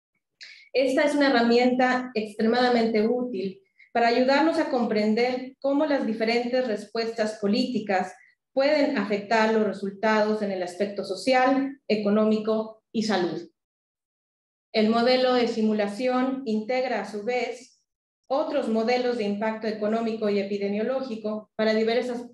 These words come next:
diversas políticas, como restricciones de movilidad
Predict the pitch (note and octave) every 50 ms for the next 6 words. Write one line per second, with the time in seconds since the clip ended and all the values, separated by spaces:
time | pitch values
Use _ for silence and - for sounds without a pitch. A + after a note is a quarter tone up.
0 | _ _ G3 G#3+ A3 A#3 A#3 A#3 A#3+ - - - G#3 F#3+ F#3 F#3+ F#3 - - -
1 | - - - - - _ _ _ _ _ _ _ _ _ _ - A#3+ A3 A3 G#3+
2 | G#3 G3+ G#3 A3 A3 G#3+ - B3 A#3+ A#3 A3 G#3+ G#3+ G3+ G3 F#3+ F#3+ G3 F#3+ F#3+
3 | G3 G#3 A3 A#3 B3 B3 B3 B3